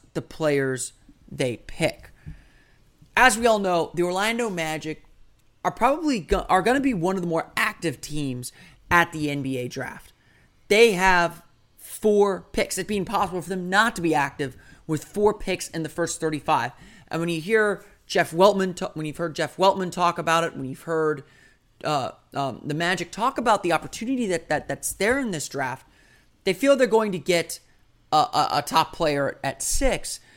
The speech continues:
but they also feel like they can get players who can contribute to the team in the long term at twenty-five, thirty-three, and thirty-five. These are all very high value picks.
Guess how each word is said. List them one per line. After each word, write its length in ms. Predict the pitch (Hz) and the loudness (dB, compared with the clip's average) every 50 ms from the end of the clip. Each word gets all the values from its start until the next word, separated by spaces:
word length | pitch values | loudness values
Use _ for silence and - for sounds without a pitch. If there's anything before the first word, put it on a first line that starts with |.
| - _ | -20 _
but 160 | - 170 165 | -12 -6 2
they 60 | - 226 | 4 4
also 260 | 247 262 262 - 285 | 4 4 4 2 -2
feel 180 | - - 262 | -2 -2 -2
like 160 | 233 208 185 - | 0 0 0 -2
they 80 | 196 | -4
can 200 | 170 175 165 156 | -4 -4 -4 -2
get 240 | 151 170 165 170 - | -2 -2 -2 -4 -4
players 320 | 165 160 151 147 147 - | -2 -2 0 0 -2 -4
who 80 | - - | -8 -16
can 120 | - 139 | -16 -16
contribute 480 | 131 - 147 135 - - 175 156 170 - | -14 -12 -10 -6 -4 -4 -2 -4 -4 -6
to 60 | - 147 | -6 -8
the 60 | 147 | -8
team 240 | - - 160 147 139 | -8 -8 -8 -8 -8
in 60 | 135 | -8
the 80 | 131 | -8
long 280 | 127 135 151 156 160 156 | -4 -2 0 0 0 -2
term 320 | - - 147 143 139 123 - _ - _ - - _ - | -6 -8 -8 -8 -8 -10 -12 _ -20 _ -20 -12 _ -2
at 180 | 165 160 - | 0 0 0
twenty-five, 800 | - - 190 185 180 165 - - 165 151 147 143 143 139 131 - - _ _ _ _ _ _ - - | -4 -4 -2 -2 -2 -2 0 4 4 6 6 6 4 2 0 -4 -12 _ _ _ _ _ _ -4 0
thirty-three, 580 | 180 170 156 156 139 - - 147 143 139 - - | 0 0 0 -2 -6 -8 -8 -6 -6 -6 -8 -8
and 180 | - 135 131 - | -10 -12 -8 -4
thirty-five. 800 | - 147 135 139 139 123 - - 165 151 127 - - - - _ _ _ _ _ _ _ - | -2 -2 -2 -2 -4 -8 -2 4 4 4 4 4 -2 -14 -20 _ _ _ _ _ _ _ -6
These 180 | 165 175 147 185 | -6 -4 0 0
are 80 | 196 | 0
all 300 | - - 175 190 196 185 | 2 4 6 6 6 6
very 400 | 147 127 120 180 196 190 185 165 | 2 0 0 2 2 2 2 0
high 340 | 143 147 160 165 160 160 156 | -4 -4 0 2 4 4 4
value 380 | 135 151 143 139 139 135 131 135 | 2 0 0 0 0 -2 -6 -8
picks. 480 | - - - - - - - - - | -10 -12 -14 -14 -12 -12 -12 -12 -14